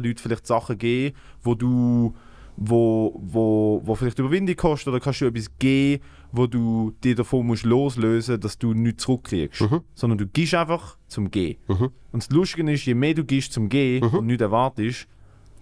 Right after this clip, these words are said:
Speaker 1: desto mehr kommt dann aber irgendwie zu. Das ist so wie.
Speaker 2: Ja.
Speaker 1: Sobald du fast von Gehen, ohne zu erwarten,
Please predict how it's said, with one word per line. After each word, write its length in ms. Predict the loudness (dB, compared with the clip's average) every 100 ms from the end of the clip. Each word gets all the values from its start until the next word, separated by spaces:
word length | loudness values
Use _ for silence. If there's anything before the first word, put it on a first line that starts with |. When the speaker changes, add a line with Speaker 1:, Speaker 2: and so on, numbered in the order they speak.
| -20 -10 -2
Speaker 1:
desto 240 | 0 2
mehr 240 | 2 0 0
kommt 280 | -2 -2
dann 100 | -2
aber 180 | -2 0
irgendwie 260 | 0 0 -2
zu. 140 | -4
Das 200 | 0 0
ist 140 | 0 0
so 200 | 0 2
wie. 180 | 0 2
Speaker 2:
Ja. 220 | 2 2 0 _
Speaker 1:
Sobald 300 | -4 0 0
du 40 | 0
fast 180 | -2 -2
von 160 | -2
Gehen, 320 | 2 2 2 2
ohne 240 | 0 0
zu 120 | 0 0
erwarten, 540 | 2 0 0 -2